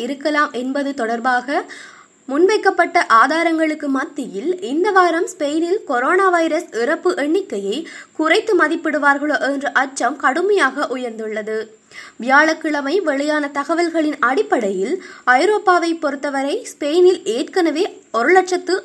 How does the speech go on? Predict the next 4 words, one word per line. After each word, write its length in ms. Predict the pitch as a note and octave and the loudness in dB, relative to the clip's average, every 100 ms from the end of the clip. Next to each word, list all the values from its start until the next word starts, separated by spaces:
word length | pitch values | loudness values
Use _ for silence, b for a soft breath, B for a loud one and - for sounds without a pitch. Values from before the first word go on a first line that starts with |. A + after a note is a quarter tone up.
| C4+ | -2
எண்பத்தெட்டாயிரத்து 880 | C#4+ E4+ E4 C#4+ D4+ C#4 C#4 C4+ F4 F4 A3 | -2 0 -2 0 2 2 2 -4 -4 0 0
அறுபத்தெட்டு 540 | C4+ E4 D#4+ C4 E4 A4 B B B _ D4 | 0 -4 -4 -6 -6 -8 B B B _ 0
கோவிட் 340 | D4+ F#4 - D#4 | 2 0 0 -4
பத்தொன்பது 480 | D4+ D#4 D4 C#4 | -2 0 0 0